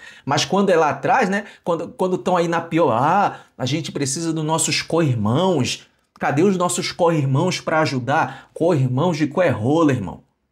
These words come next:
Co-irmãos, aí que a gente vê quem são vocês.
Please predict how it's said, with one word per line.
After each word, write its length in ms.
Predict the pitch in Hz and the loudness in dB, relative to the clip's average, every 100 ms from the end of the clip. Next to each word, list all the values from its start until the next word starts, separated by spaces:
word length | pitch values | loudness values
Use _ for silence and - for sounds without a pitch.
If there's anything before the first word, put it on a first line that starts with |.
| _ _ | _ _
Co-irmãos, 640 | - 165 180 156 135 190 165 | -2 2 4 2 0 0 0
aí 200 | 151 208 | 0 0
que 80 | 185 | -2
a 40 | |
gente 260 | 165 202 156 | -4 -4 -4
vê 140 | 165 | -6
quem 160 | 175 170 | -6 -4
são 180 | 180 | -4
vocês. 580 | 170 135 - 131 131 127 | -4 -4 -2 0 0 -2